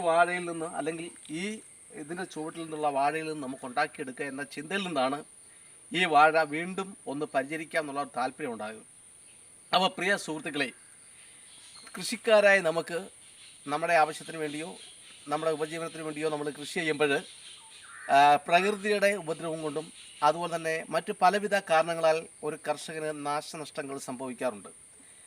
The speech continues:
അങ്ങനെ നാശനഷ്ടങ്ങൾ സംഭവിക്കുമ്പോൾ നമ്മൾ വിഷമിച്ച്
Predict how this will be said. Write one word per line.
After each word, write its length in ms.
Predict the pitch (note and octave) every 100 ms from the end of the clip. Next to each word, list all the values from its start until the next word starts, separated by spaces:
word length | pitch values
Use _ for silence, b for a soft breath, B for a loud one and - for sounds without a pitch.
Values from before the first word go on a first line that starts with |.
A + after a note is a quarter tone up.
| B C3+
അങ്ങനെ 200 | F3+ G#3+ G#3+
നാശനഷ്ടങ്ങൾ 580 | F#3 F#3 G3+ F#3+ G3 F#3+ F#3
സംഭവിക്കുമ്പോൾ 580 | E3+ E3+ F3 F3+ E3 D3 A#2+ - - - - - - -
നമ്മൾ 200 | D3 F#3 F#3+ E3
വിഷമിച്ച് 440 | - G#3 G3+